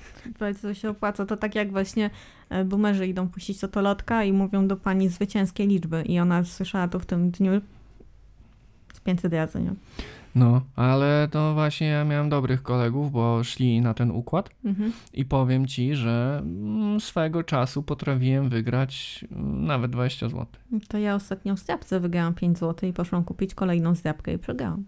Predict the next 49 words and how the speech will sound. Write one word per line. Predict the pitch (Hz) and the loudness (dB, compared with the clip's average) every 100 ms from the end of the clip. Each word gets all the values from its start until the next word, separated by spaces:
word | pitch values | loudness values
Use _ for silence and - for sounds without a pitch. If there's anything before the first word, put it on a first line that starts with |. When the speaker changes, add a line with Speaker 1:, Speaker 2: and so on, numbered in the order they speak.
| - - _ _ | -12 -20 _ _
Speaker 2:
A | - 113 113 | -2 0 2
jeszcze | 113 120 - 120 | 2 0 0 0
zanim | 117 120 120 | 2 4 4
odebrałaś | 117 117 117 113 | 4 2 2 2
tą | - 120 | 0 2
nagrodę, | 117 113 120 123 | 2 2 2 0
to | 123 | 0
się | 120 | -2
kłóciłaś | 120 123 127 117 113 | -2 -2 0 0 0
z | |
panią, | - 107 117 | -2 0 2
że | 127 123 | 2 2
to | |
Speaker 1:
Nie | - | 2
Speaker 2:
powinno | 123 123 127 | 2 2 2
być | 139 | 0
sto | - | -2
złotych, | 269 220 180 | 0 2 2
Speaker 1:
kłóciłam | 175 | 0
się, | 180 214 220 | -2 -2 -2
Speaker 2:
tak? | 226 | -2
Speaker 1:
tylko | 233 240 | -2 0
nie | 233 226 | 0 0
zrozumiałam | 233 220 226 226 214 208 202 | -2 0 2 2 2 0 0
wyni-, | 202 202 202 | 0 0 0
y, | 202 190 | -2 -2
o | 202 | -4
co | 202 196 | -2 0
chodziło | 190 190 185 180 | 0 0 -2 -2
w | |
zasadach | 185 180 226 233 226 | -4 -4 -2 0 0
i | 190 | -4
pani | 190 202 196 | 0 2 4
mi | 190 | 4
wyjaśniła | 180 185 180 208 196 | 2 0 0 0 0
i | - | 2
ją | 196 185 - - | 0 0 -2 -14
przeprosiłam. | - 160 175 - 151 151 175 - - | -12 -6 -6 -4 -4 -2 -4 -8 -10
Speaker 2:
Bo | 90 107 | -2 2
myślałeś, | 113 - 117 113 | 4 4 4 4
że | |
masz | 113 113 | 4 2
te | - 113 | 0 0
trzy | 113 - 120 | 0 2 4
rzodkieweczki, | 117 113 - 117 120 - 190 | 4 2 2 2 2 0 -4
tak? | 170 165 - - - - | 0 -2 -4 -18 -20 -8
Speaker 1:
Tam | 190 185 | -2 0
były | 196 185 | 2 0
kotki. | - 196 - - | -2 -6 -6 -8